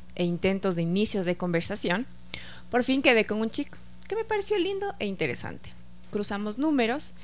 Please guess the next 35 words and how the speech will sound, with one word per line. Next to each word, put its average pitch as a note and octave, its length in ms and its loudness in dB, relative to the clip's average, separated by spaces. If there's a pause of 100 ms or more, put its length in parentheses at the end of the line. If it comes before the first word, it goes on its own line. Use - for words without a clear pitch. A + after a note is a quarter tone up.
(320)
y A#3 80 -2
quedamos C#4 560 4
en A3 140 -2
salir G#3 380 0 (260)
a - 100 -2
un D#3+ 140 -2
bar. - 140 -2 (1080)
Te F#3+ 120 -2
soy A3+ 160 6
sincera, B3+ 540 6
y G3+ 120 4
me F#3 160 4
dio F#3+ 160 4
mucho A3 360 0
miedo A3 380 2 (240)
quedar F#3+ 240 0
con F#3+ 160 -4
alguien F3+ 200 -2
que F3+ 100 -8
no F#3 120 -8
conocía. F#3+ 360 -4 (560)
Con G3 120 -6
todo G#3+ 200 2
lo A3 100 0
que F#3+ 100 -6
se - 80 -4
escucha F#3+ 460 0
hoy G#3+ 120 6
de G3+ 80 0
secuestros, G3 520 -2
de G#3 80 -4
violaciones, A3 540 -6
me F#3 60 -8
sentí F3+ 280 -8
temerosa. F#3 540 -2